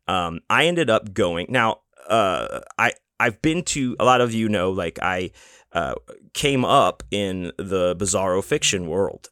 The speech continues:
I, that's where I got my writing start as far as, like, um, my books being, my first books being professionally published. Uh, so I've been to BizarroCon, which is in Portland, um, every year. At least it was until twenty nineteen, and it comes back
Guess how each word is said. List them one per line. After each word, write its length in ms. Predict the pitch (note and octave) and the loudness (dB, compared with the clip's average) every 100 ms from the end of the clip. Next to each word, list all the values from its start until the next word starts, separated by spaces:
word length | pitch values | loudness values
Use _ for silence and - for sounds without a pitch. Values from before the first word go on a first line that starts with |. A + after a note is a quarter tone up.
| - | -4
I, 200 | F2+ F2 | -4 -2
that's 180 | F#2+ | -4
where 120 | G#2+ G2 | 0 0
I 80 | |
got 260 | F#2 F#2+ - | 0 -2 -2
my 240 | F#2 F#2+ | -4 -4
writing 360 | F#2 F#2 G2 G#2 | -2 -2 0 0
start 440 | - A#2+ A#2 G#2+ | 0 2 4 2
as 80 | - | -2
far 240 | - F#2 F2+ | -4 -2 -2
as, 120 | E2+ | -2
like, 280 | F2 - - | -6 -8 -8
um, 420 | E2 D#2 D2+ D2 _ _ _ _ _ - | -4 -4 -6 -12 _ _ _ _ _ -8
my 200 | F#2 E2 | -6 -2
books 320 | - A#2 - | 2 2 2
being, 260 | A2 G2+ - _ _ _ _ - - | -2 -4 -8 _ _ _ _ -20 -2
my 120 | G#2 | -2
first 260 | G#2 B2 - | 2 2 4
books 240 | C3+ - | 2 2
being 180 | - G2+ | -2 -6
professionally 440 | F2+ G2 F#2 G2+ | -4 -6 -4 -4
published. 380 | F#2+ D#3 - - - - - - | -2 -2 -2 -8 -12 -20 -20 -4
Uh, 260 | - G#2 F#2 | 2 4 4
so 240 | - A#2+ - | 4 4 4
I've 220 | A#2 G#2 | 0 2
been 160 | B2 A#2+ | 0 2
to 300 | A#2 G#2 F#2+ | 0 0 -4
BizarroCon, 800 | F#2 F#2 A#2 C#3 A2+ - F2 G#2+ | -6 0 4 6 4 0 -2 -2
which 140 | F#2+ | -4
is 100 | F2+ | -2
in 120 | G2+ | -4
Portland, 520 | - G2+ - D#2 E2 - - _ _ - | 0 -2 -2 -6 -8 -10 -20 _ _ -4
um, 220 | E2+ D#2 | -4 -2
every 260 | F#2 F2+ F2+ | -2 -2 -2
year. 140 | E2 | -2
At 40 | F#2 | 0
least 140 | G2 | 0
it 60 | G2 | 2
was 240 | A2+ A2+ | 2 2
until 180 | G#2+ G#2 | 0 -2
twenty 240 | - G#2+ | 0 -2
nineteen, 400 | G2+ F#2+ F#2 G2 | 0 -4 -4 -4
and 100 | F#2+ | -4
it 100 | F2 | -6
comes 200 | - F2+ | -6 -8
back 320 | - F2+ E2+ | -4 -2 -2